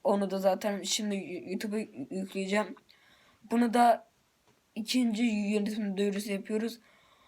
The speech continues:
Mutlaka, mutlaka, mutlaka, mutlaka izleyin. Aboneme de bir milyon abone o-, olursanız sizi çok severiz. Hadi görüşürüz, bay bay. Zaten yavaş yavaş abonem azalıyor.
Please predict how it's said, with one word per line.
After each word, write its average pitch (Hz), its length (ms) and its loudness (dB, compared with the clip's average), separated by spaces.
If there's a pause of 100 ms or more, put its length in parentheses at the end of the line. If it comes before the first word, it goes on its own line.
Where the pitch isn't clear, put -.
(140)
Mutlaka, 214 760 4
mutlaka, 202 840 4
mutlaka, 196 840 4
mutlaka 202 640 0
izleyin. 196 580 -4
Aboneme 202 540 2
de 240 200 2 (1160)
bir 226 120 6
milyon 220 500 4
abone 208 560 0 (560)
o-, 180 200 4
olursanız 214 680 -2 (340)
sizi 208 460 -6
çok 208 200 -4
severiz. 196 840 -6 (440)
Hadi 214 280 -2
görüşürüz, 202 460 -2
bay 180 220 2
bay. 226 220 2
Zaten 202 520 2
yavaş 190 400 4
yavaş 202 240 0
abonem 190 420 -2
azalıyor. 185 500 -2